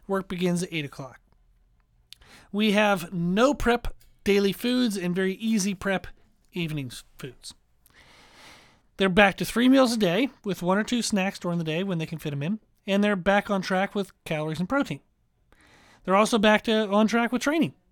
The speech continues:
So they're training three to four times a week, thirty minutes at home. And even lately, they've gotten up one or two days here or there. Uh, they've gotten up at five A M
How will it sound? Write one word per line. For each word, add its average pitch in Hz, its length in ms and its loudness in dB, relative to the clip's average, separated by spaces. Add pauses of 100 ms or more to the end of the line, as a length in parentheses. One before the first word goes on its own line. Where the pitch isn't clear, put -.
(120)
So 180 160 2
they're 175 140 2
training 208 280 0
three 220 220 0
to 214 60 4
four 208 220 0
times 190 300 0
a 170 40 -2
week, 170 360 -4 (140)
thirty 190 320 -2
minutes 175 300 0
at 165 80 -14
home. 214 320 -2 (340)
And 196 240 -2 (120)
even 226 760 2
lately, 190 480 -2
they've 190 240 -2
gotten 185 280 0
up 190 160 -2
one 190 140 0
or 185 60 0
two 190 200 -4
days 180 260 0
here 165 200 -6
or 160 40 -4
there. 226 300 0 (400)
Uh, 180 160 2
they've 180 180 0
gotten 190 220 2
up 185 80 0
at 185 100 -2
five 285 420 0
A 165 220 0
M 151 260 -4